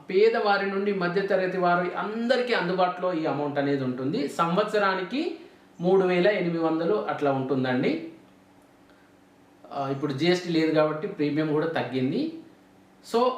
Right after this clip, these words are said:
అందరూ ఈ పాలసీ తీసుకోవడం వలన చాలా వరకు బెనిఫిట్స్ అంటే,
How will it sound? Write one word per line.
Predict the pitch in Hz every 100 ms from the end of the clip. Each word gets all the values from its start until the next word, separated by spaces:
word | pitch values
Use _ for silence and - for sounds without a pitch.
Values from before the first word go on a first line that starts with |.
| -
అందరూ | 160 208 240 262 220 - 170
ఈ | 175
పాలసీ | 175 170 196 214
తీసుకోవడం | 180 165 170 175 175 160 160 139
వలన | 131 160 285 - - - 180
చాలా | 202 233
వరకు | 233 214 - 143
బెనిఫిట్స్ | 147 160 160 - -
అంటే, | 135 135 123 127